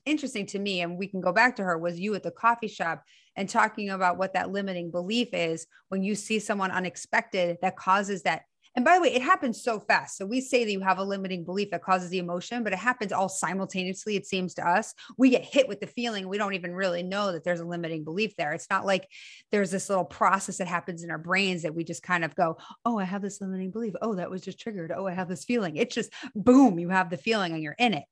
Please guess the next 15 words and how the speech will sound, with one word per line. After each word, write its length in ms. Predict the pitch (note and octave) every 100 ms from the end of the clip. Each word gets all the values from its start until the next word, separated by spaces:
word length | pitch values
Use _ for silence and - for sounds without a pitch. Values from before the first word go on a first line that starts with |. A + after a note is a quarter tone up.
| _ _ _ _ _ _ _ _
And 140 | G#3+ F#3+
so 300 | A3+ G#3 F3+
more 260 | G#3 B3
importantly, 560 | F#3+ - D#4 A3 G3+ F#3+
I 100 | F3+
kind 280 | G3+ G3 F#3+
of 80 |
wanted 240 | F#3 F3 F3
to 80 | F3+
know, 440 | F#3 F3+ F3 E3 _ _ _
what 280 | F#3+ F3+ A3+
is 180 | C#4+ C#4+
the 80 | C4
belief 840 | G#3+ G#3 F#3+ A3 G#3 E3+ - - _ _ _ _ _ _ _ _ -
that 380 | F3 G#3+ F#3+